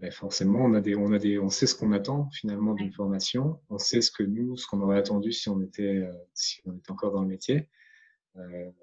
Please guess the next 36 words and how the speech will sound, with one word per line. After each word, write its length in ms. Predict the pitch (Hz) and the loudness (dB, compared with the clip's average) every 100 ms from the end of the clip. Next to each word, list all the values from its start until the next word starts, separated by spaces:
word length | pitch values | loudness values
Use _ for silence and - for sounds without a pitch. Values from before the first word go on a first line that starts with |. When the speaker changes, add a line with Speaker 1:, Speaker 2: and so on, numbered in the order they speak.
| - - | -20 -16
Speaker 1:
parce 140 | - | -14
que 100 | 92 | -12
de 40 | |
toute 120 | 95 - | -12 -4
façon, 300 | 104 - 107 | -2 0 -2
on 20 | |
peut 140 | - | -2
aussi 180 | 92 - | -4 -2
y 40 | |
retourner, 400 | 104 - 95 127 143 - _ _ - | -4 -2 0 0 -2 -12 _ _ -12
de 160 | 143 | -6
rien. 260 | 92 95 147 _ - - - _ _ - | -4 -4 -8 _ -20 -18 -20 _ _ -2
Et 80 | 98 | 2
donc, 180 | 107 | 4
du 120 | 104 101 | 4 0
coup, 400 | - 123 147 143 | -2 4 6 6
euh, 380 | 104 101 101 | 6 4 4
donc, 160 | 98 113 | 2 0
du 160 | 104 98 | -2 -4
coup, 140 | 135 | 0
on 100 | 135 | 0
sait 320 | - - 127 | 0 2 2
qu'est-ce 220 | 131 113 - | 2 -4 -4
que, 140 | - | -6
qu'est-ce 260 | 98 - - | -8 -8 -10
qu'on 420 | 104 98 95 95 92 - | -6 -4 -6 -8 -12 -4
va 120 | 110 | -2
vouloir 300 | 110 117 113 | 0 2 2
mettre 160 | 113 107 | 2 0
dans 120 | 110 | 0
nos 100 | 110 | -2
formations. 500 | - 107 107 - 107 | -2 -2 -2 -2 -4
Et 20 | |
c'est 160 | 101 - | -4 -6
ça 200 | - 120 | -4 -6
qu'on, 300 | - 104 | -4 -6